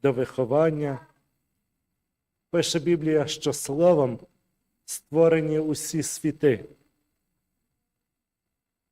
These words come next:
Я ще інше скажу: слово Господнє, воно зціляло людей, воно і воскрешало людей.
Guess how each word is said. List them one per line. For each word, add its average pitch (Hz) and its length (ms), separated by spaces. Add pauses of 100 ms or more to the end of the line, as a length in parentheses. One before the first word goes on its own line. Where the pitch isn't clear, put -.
(600)
Я 131 160
ще 156 420
інше 147 320
скажу: 143 460
слово 135 540
Господнє, 139 680 (500)
воно 131 280
зціляло 135 680
людей, 135 420 (800)
воно 127 260
і 123 120
воскрешало 117 760
людей. 98 340